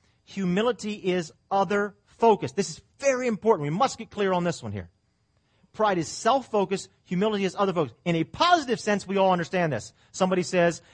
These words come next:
"I'm so great, look at me." And what, that's easy. "Oh, man, that's a arrogant, whatever, blank, blankety blank," right? We all know that person,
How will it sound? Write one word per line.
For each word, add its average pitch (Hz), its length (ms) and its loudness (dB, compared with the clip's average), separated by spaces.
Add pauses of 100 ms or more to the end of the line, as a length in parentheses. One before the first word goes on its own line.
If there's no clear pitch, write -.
(240)
"I'm 269 300 -2
so 285 300 6
great, 262 520 2
look 262 220 6
at 240 80 -4
me." 170 240 0
And 226 80 -10
what, 269 140 -2
that's 160 200 -2
easy. 107 320 -8 (160)
"Oh, 254 200 -2
man, 135 120 -4
that's 139 180 -4
a - 80 -10 (440)
arrogant, 127 460 -4 (460)
whatever, 120 360 -6
blank, 113 340 -6
blankety 117 340 -8
blank," 117 200 -8
right? 139 240 -4
We 185 140 -2
all 185 160 4
know 139 160 0
that 135 160 -2
person, 113 300 -8